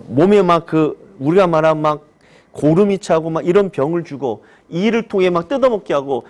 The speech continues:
이 개구리가 어떻게 해요? 자기 집에까지 들어오고 이 파리가, 이 파리는 우리가 말하는 이런 파리, 쇠파리야, 쇠파리. 쏘는 파리예요. 한 번 쏘면 이거 붙는 벌과 같은 그런 쇠파리거든.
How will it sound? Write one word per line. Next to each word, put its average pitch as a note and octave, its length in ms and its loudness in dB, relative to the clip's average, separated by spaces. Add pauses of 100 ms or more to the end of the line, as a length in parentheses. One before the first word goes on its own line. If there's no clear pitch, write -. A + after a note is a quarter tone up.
(140)
이 G#3+ 140 -6
개구리가 G3 500 0
어떻게 F3 260 -2
해요? D3+ 180 2
자기 E3+ 280 -6
집에까지 G3+ 560 0
들어오고 D#3+ 560 0 (160)
이 G#3+ 100 -4
파리가, B3 580 0
이 G3+ 120 -2
파리는 B3+ 500 0
우리가 G3+ 300 2
말하는 G3+ 320 0
이런 G#3+ 220 0
파리, F3+ 180 -2
쇠파리야, A#3 480 -2
쇠파리. E3 500 -2 (140)
쏘는 E4 420 0
파리예요. C3 380 -2 (180)
한 C#4 220 -4
번 C#4 120 4
쏘면 A3+ 260 -2
이거 E3+ 100 -4
붙는 F3+ 480 -4 (200)
벌과 G3 380 2
같은 D#3+ 400 0 (120)
그런 G3+ 200 0
쇠파리거든. C#3+ 720 -4